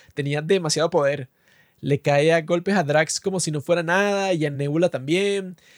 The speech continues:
Pero ella tiene como que ese brazo súper cool que, y que se lo hizo Rocket. O sea, como que el tipo es un genio y bueno, le hizo como que un arma súper cool.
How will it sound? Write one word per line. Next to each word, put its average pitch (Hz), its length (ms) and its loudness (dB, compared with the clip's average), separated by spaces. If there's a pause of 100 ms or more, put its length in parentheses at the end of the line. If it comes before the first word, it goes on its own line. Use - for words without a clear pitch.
(220)
Pero 165 200 4
ella 151 200 0
tiene 175 280 -2
como 165 160 -6
que 139 60 -4
ese 165 160 0
brazo 175 340 2
súper 196 360 -2
cool 240 220 0
que, 208 80 -2
y 156 60 2
que 147 120 -2
se 156 480 2
lo 147 140 -2
hizo 202 140 0
Rocket. 185 420 0
O 131 40 -20
sea, 135 220 -2
como 131 200 -10
que 143 80 -4
el 131 80 -8
tipo 139 200 -4
es 156 40 2
un 175 120 -2
genio 175 360 -2
y 175 40 -4
bueno, 151 180 -4
le 139 120 -2
hizo 143 220 -4
como 170 180 -6
que 151 200 0 (340)
un 139 200 -6
arma 156 680 2
súper 143 300 -2
cool. 190 240 4